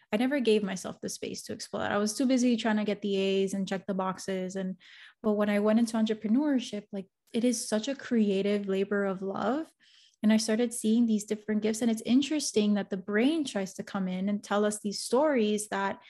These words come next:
it's not enough. It's not enough to keep you safe. It's not enough to provide. It's like, right, like, we start going into all of these stories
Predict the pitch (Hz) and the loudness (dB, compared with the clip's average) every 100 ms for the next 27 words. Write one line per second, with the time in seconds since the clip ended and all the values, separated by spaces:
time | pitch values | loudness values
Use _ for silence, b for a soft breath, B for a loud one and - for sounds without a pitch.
0 | B B - - 208 196 196 247 277 262 | B B -12 -8 -6 -2 2 4 6 4
1 | 262 - 214 202 - 208 196 - 220 - | 2 0 -2 -2 0 0 -2 -6 -12 -10
2 | 226 196 - 262 254 247 240 233 208 196 | -10 -8 -2 2 4 2 -2 -4 -4 -2
3 | 202 196 - 214 - 190 214 233 226 226 | -2 -4 -8 -12 -8 -4 -2 0 0 0
4 | 214 - - 208 269 294 269 220 233 254 | -2 -6 -6 -4 0 2 2 0 -2 -2
5 | 285 262 254 262 254 233 214 208 208 196 | -4 -2 -2 2 4 2 0 -2 -2 -4
6 | - 208 214 202 190 | -6 -2 0 0 -2